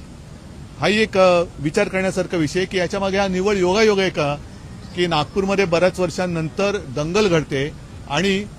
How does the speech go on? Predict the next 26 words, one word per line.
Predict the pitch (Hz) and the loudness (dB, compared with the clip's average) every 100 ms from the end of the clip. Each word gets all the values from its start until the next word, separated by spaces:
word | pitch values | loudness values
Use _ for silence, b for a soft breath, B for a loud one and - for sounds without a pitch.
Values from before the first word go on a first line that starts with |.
| - - | -10 -4
सत्ताधारी | 156 - 208 202 214 | -4 0 4 4 4
पक्षातलेच | 196 - 202 - 226 - | -2 -2 -4 -2 -2 -2
लोक | 180 180 170 147 165 - - 165 | 0 0 0 -2 -2 -8 -8 -2
हे | 214 | -2
ठाण्यातल्या | - 156 147 190 - 196 202 214 151 | -2 -2 0 0 -2 0 0 0 -4
आणि | 151 185 175 - - | -4 -4 -6 -10 -10
त्यांच्या | 156 160 190 | -6 -2 -2
नगरविकास | 170 170 185 170 196 | 0 0 -2 -2 -2
खात्यातल्या | - 165 180 180 | 0 0 0 0
भ्रष्टाचाराची | 165 151 - 175 180 170 196 | 0 0 0 0 0 0 -2
सगळी | 165 170 170 | -2 0 0
लक्तरं | 143 - 190 | 0 -2 0
बाहेर | 160 156 | 2 2
काढतायत. | 156 139 143 135 - B B - | 2 0 0 -2 -2 B B -2
हा | 180 | 4
योगायोग | 180 170 208 202 180 185 - - | 4 6 6 6 4 -2 -12 -6
हा | 156 | -2
सुद्धा | 185 196 196 | 0 0 -2
एक, | 185 | 0
अ, | 180 170 165 160 - - - | 2 2 0 -4 -12 -16 -4
पाहण्यासारखा | - 160 185 190 170 190 | 2 2 2 0 0 0
आहे | |
किंवा | 180 190 | 0 0
अभ्यास | 156 131 180 | 2 4 4
करण्यासारखा | - 156 135 123 107 | 2 -2 -2 -4 -6
आहे. | 104 | -6